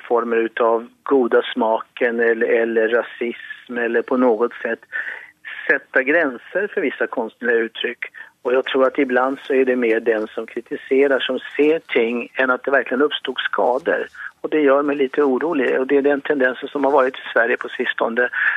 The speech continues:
Det senaste inslaget är att drottningen vill då stoppa, eller, alltså, det har kommit en bild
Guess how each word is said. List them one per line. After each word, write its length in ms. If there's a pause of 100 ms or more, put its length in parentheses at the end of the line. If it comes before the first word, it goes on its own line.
(120)
Det 160
senaste 380
inslaget 560
är 80
att 140
drottningen 800
vill 280
då 160
stoppa, 760
eller, 380 (380)
alltså, 440 (500)
det 120
har 100
kommit 280
en 200
bild 380